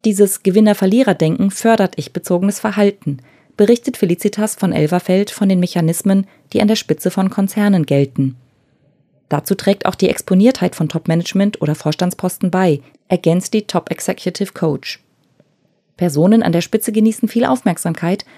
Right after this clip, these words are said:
und in größeren Konzernen auch eine Öffentlichkeit, durch die kleinste Details plötzlich Gewicht erhalten –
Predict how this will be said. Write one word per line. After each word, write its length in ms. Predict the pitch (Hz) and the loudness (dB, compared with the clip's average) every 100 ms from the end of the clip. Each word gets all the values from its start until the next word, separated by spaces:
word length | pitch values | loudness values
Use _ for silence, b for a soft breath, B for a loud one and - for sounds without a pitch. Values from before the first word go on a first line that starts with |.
| b b | b b
und 140 | - | -2
in 100 | 165 | -2
größeren 420 | 151 151 - 196 | 2 0 0 -2
Konzernen 540 | - 196 190 175 196 - | -2 -2 -2 0 0 -2
auch 120 | - | -4
eine 240 | 175 - | -2 -2
Öffentlichkeit, 680 | 208 233 165 - - 170 - b b | 0 0 -2 -4 -2 -2 -2 b b
durch 160 | - 220 | -4 -2
die 100 | 240 | -2
kleinste 380 | 247 247 285 277 | 2 2 2 2
Details 460 | 240 - 190 220 | 0 0 -2 -2
plötzlich 400 | - 160 - 185 | -4 -4 -2 -2
Gewicht 240 | 208 233 - | -2 -2 -2
erhalten – 580 | 156 147 135 147 135 | -2 -2 -2 -4 -6